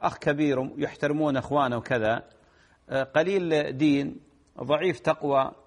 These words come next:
آه، عنده جفاف والعياذ بالله من أهل الدنيا، ها؟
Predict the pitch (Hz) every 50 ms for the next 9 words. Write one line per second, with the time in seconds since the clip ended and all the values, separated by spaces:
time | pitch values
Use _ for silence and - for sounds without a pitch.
0 | _ _ _ _ _ _ _ - 143 147 143 143 143 143 147 143 - - - -
1 | - - 151 185 190 175 170 156 143 165 156 123 175 185 170 139 147 151 143 143
2 | 156 156 143 143 139 147 147 147 147 147 139 135 135 - - 160 180 175 165 160
3 | 165 160 143 143 180 180 170 156 151 151 143 - - - - _ _ _ _ -
4 | 139 160 240